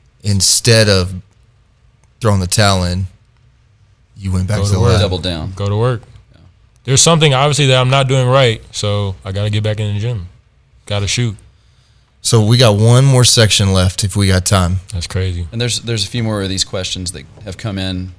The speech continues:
Speaker 2: Mm.
Speaker 3: We wa-,
Speaker 1: Are there?
Speaker 3: you want me to go through those?
Speaker 1: I mean, what, how are you on time?
Speaker 2: I'm good.
Speaker 1: Adonis.
Speaker 2: Yeah.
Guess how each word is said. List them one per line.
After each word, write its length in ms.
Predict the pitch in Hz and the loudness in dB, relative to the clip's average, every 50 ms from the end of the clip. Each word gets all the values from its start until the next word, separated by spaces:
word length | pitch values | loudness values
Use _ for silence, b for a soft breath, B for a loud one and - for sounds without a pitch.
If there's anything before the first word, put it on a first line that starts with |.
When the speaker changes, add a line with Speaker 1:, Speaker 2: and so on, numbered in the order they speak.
| _ _ _ | _ _ _
Speaker 2:
Mm. 160 | 120 120 123 120 | -4 -2 -2 -2
Speaker 3:
We 80 | 107 | -2
wa-, 140 | 90 92 90 - - _ _ _ | -4 -8 -10 -12 -16 _ _ _
Speaker 1:
Are 160 | 104 107 113 | 2 2 4
there? 160 | 110 123 131 135 | 6 6 4 4
Speaker 3:
you 60 | 131 | 2
want 100 | 87 87 | 0 -4
me 60 | 95 | -8
to 60 | 92 | -8
go 180 | 90 101 98 92 | -6 -6 -8 -8
through 180 | 92 104 101 | -8 -8 -8
those? 460 | 95 98 101 104 107 98 101 113 - - - _ _ _ _ _ _ _ _ _ _ _ _ _ _ _ - - | -6 -4 -4 -4 -4 -4 -6 -6 -6 -8 -10 _ _ _ _ _ _ _ _ _ _ _ _ _ _ _ -6 -2
Speaker 1:
I 100 | - 110 | 0 2
mean, 320 | 107 107 104 98 95 - - - | 4 4 4 2 0 -2 -6 -8
what, 300 | - 104 110 120 113 - | -2 2 2 2 4 4
how 140 | 120 113 | 4 4
are 80 | 120 131 | 4 4
you 120 | 123 120 | 4 4
on 100 | 113 104 | 4 4
time? 240 | 87 110 101 98 92 90 90 - - _ _ - | 4 4 2 2 2 0 -4 -8 -14 _ _ -4
Speaker 2:
I'm 140 | 131 135 | -4 -2
good. 340 | 120 117 127 135 127 104 90 - - - _ _ _ _ _ _ _ _ _ | -2 0 -2 -2 -2 -2 -6 -10 -16 -20 _ _ _ _ _ _ _ _ _
Speaker 1:
Adonis. 580 | - 117 113 131 131 123 104 95 92 - 110 117 123 | -2 2 4 6 6 6 4 2 0 2 2 4 4
Speaker 2:
Yeah. 140 | 123 117 | 4 4